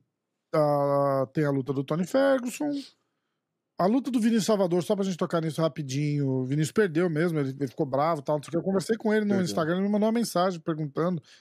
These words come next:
Speaker 1: "Pô, Rafa, tua opinião me, tua opinião me importa muito, o que que você achou? Você achou que eu realmente perdi a luta?" Eu falei, "Irmão, eu acho que você realmente perdeu.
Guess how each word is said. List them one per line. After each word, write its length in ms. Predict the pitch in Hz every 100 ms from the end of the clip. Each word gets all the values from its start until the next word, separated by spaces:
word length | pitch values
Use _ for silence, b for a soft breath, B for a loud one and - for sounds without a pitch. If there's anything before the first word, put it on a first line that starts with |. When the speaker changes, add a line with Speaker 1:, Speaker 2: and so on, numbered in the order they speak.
| b _
Speaker 1:
"Pô, 120 | 233
Rafa, 340 | 190 214 175 170
tua 100 | 180
opinião 420 | 190 190 196 208
me, 680 | 208 202 190 175 160 143 127 b b b _
tua 100 | 170
opinião 460 | 139 185 180 180 190
me 120 | 202
importa 480 | 165 160 190 170 175
muito, 320 | 156 190 165
o 20 |
que 100 | 214
que 60 | -
você 80 | 196
achou? 200 | - 160
Você 140 | 170
achou 180 | - 190
que 80 | 175
eu 60 |
realmente 360 | 151 175 175 -
perdi 300 | 147 127 165
a 40 | 143
luta?" 300 | 175 185 147
Eu 40 |
falei, 200 | - 151
"Irmão, 240 | 165 143
eu 120 | 131 135
acho 160 | 139
que 60 | -
você 80 | 147
realmente 260 | 143 147 -
perdeu. 260 | 175 120